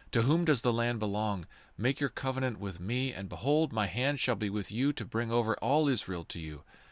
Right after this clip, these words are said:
And he said, "Good, I will make a covenant with you. But one thing I require of you, that is, you shall not see my face until you first bring Michal, Saul's daughter, when you come to see my face." Then David sent messengers to Ishbosheth, Saul's son, saying,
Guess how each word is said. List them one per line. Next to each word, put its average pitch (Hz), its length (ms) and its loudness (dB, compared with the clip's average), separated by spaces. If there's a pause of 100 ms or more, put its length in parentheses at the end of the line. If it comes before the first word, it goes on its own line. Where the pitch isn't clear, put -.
(160)
And 82 100 -6
he 131 120 4
said, 98 300 2
"Good, 95 280 -2 (240)
I - 80 0
will 131 100 4
make 117 200 0
a 87 80 -4
covenant 95 420 -2
with 85 160 -8
you. 120 220 0 (400)
But - 100 -12
one 160 220 6
thing 143 180 -2
I 123 80 2
require 135 540 4
of 101 100 0
you, 87 240 -4 (320)
that 117 200 4
is, 113 220 0 (220)
you 139 160 2
shall 127 240 2
not 127 180 2
see - 220 0
my 120 160 2
face - 500 0
until 98 300 -4
you 107 160 -2
first - 400 0
bring 117 320 -2
Michal, 107 540 -4 (340)
Saul's 120 400 4
daughter, 113 460 2 (260)
when 98 140 -4
you 101 100 0
come 95 240 -4
to 85 60 -6
see 95 200 2
my 95 220 -2
face." - 420 -6 (600)
Then 117 220 -2
David 113 280 0
sent - 240 0
messengers 101 600 -2
to - 160 -4
Ishbosheth, 104 680 -2
Saul's 117 360 0
son, 98 300 0
saying, 98 400 -2